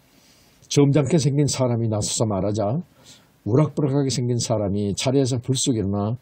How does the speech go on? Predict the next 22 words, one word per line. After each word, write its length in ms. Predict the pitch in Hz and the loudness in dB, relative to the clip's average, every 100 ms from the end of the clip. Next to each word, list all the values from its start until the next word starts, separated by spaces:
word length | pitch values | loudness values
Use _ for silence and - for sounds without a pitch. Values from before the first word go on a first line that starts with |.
| _ _ _ - | _ _ _ -6
길손에게로 760 | 139 139 131 110 98 104 117 - _ _ | -2 0 0 0 0 -2 -2 -6 _ _
뛰었다. 460 | 165 110 - 98 87 _ _ _ - _ _ _ - | 0 0 -2 -6 -8 _ _ _ -20 _ _ _ -2
"이놈아! 600 | 359 320 214 285 262 - - _ _ _ | 2 2 4 6 6 2 -8 _ _ _
여기가 380 | 156 233 294 339 269 | 2 4 6 6 8
어딘데 340 | 202 269 302 294 | 6 6 4 4
함부로 360 | - 247 277 | 4 2 4
와서 240 | 262 269 285 | 6 6 4
나발을 460 | 175 165 254 294 | 4 4 4 4
떠는 220 | 277 277 | 4 2
거냐?" 360 | 285 294 254 151 - - - - - - - - - - - - - - - - - | 2 0 -2 -6 -12 -20 -20 -20 -20 -20 -20 -20 -20 -20 -20 -20 -20 -20 -20 -10 0
우락부락하게 680 | 127 160 151 151 151 151 139 | 4 2 0 0 2 2 0
생긴 300 | - 127 127 | 0 0 -2
사람은 640 | 113 117 104 107 107 101 | -2 -2 0 0 -2 -2
길손의 460 | - 139 151 143 120 | 0 2 4 2 2
멱살을 400 | 117 - 131 117 | 0 0 0 0
잡고 420 | 104 113 101 101 | -2 -4 -4 -2
밖으로 320 | - 117 104 98 | -4 -4 -2 -2
나갔다. 460 | 92 104 - 107 - _ _ _ _ _ _ _ - | -2 -2 -4 -6 -10 _ _ _ _ _ _ _ 4
"아, 60 | 302 | 6
이거 220 | 175 233 302 | 6 8 6
왜 100 | 302 | 4
그러시오? 400 | 262 208 143 180 | 2 0 4 8